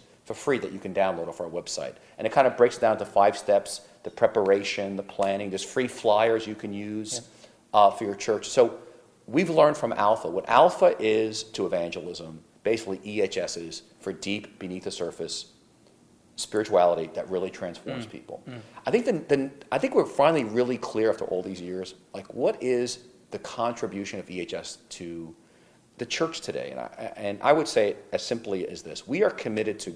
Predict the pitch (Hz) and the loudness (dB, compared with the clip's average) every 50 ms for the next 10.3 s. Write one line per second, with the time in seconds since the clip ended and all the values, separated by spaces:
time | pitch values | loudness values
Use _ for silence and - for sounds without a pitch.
0 | - - _ - 101 90 90 92 98 95 - - 80 76 82 104 120 120 - - | -14 -18 _ -12 -10 -8 -6 -6 -6 -6 -6 -6 -8 -8 -8 -8 -8 -8 -8 -4
1 | 117 113 110 110 - 80 82 98 101 113 110 110 110 107 101 107 - - - _ | -4 -4 -4 -4 -6 -8 -8 -8 -6 -6 -6 -6 -6 -8 -12 -14 -20 -20 -20 _
2 | _ - - 107 110 110 110 110 - - 104 92 95 90 90 90 90 87 87 90 | _ -10 -8 -6 -6 -4 -4 -6 -6 -6 -6 -8 -6 -8 -8 -8 -8 -8 -8 -10
3 | - - _ _ _ _ _ - - _ _ _ _ _ _ _ _ - - - | -10 -14 _ _ _ _ _ -20 -20 _ _ _ _ _ _ _ _ -20 -20 -20
4 | _ _ 120 127 190 175 143 135 123 117 113 117 120 123 107 82 107 104 98 95 | _ _ 0 0 2 2 2 0 0 2 4 4 4 4 2 0 -2 0 2 4
5 | 101 104 - 101 85 92 85 92 87 - 85 85 85 - - 87 85 80 - 90 | 4 4 2 0 -4 -6 -8 -10 -10 -8 -8 -10 -10 -10 -10 -10 -10 -10 -10 -8
6 | - - 87 85 82 - - - - _ _ - 101 98 104 120 147 156 - 135 | -4 -2 -2 -2 -2 -4 -8 -16 -20 _ _ -2 2 8 8 10 10 8 8 6
7 | 131 113 101 120 113 - - 101 90 92 101 98 98 95 98 - - 98 95 - | 4 6 4 2 2 2 0 -2 0 2 4 4 4 4 2 0 -4 -4 -4 -4
8 | - - 98 92 90 90 90 87 - - _ _ _ - - - 143 - 123 117 | -8 -8 -6 -6 -4 -6 -6 -8 -10 -16 _ _ _ -8 -8 -6 -2 0 0 0
9 | 117 - 87 90 92 92 90 - - 90 87 - - - 85 82 80 - - 87 | 0 2 2 4 4 2 0 -2 -6 -10 -10 -10 -8 -8 -8 -8 -10 -12 -14 -12
10 | 80 85 82 82 82 - | -10 -10 -10 -10 -12 -16